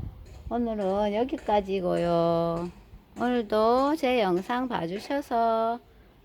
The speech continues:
너무너무 감사합니다. 행복하세요.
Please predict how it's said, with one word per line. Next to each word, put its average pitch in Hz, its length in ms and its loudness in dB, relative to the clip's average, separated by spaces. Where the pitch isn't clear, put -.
너무너무 175 800 -4
감사합니다. 185 1600 -2
행복하세요. 254 1800 2